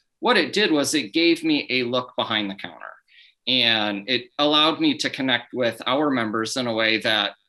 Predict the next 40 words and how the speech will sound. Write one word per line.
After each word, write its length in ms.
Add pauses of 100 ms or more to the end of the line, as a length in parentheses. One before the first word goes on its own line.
you 100
can't 360
really 200
have 200
that 180
connection 460
with 160
until 280
you 160
see 600 (260)
the 80
challenges 640
and 120
the 60
struggles 800 (320)
that 160
they 160
go 240
through 320
on 160
a 80
daily 340
basis 680
to 580
make 300
that 260
sale 500
to 180
their 220
customer. 760 (380)
And 380
so 140
not 200
only 220
did 120
I 120
get 200
to 140
visit 300
with 140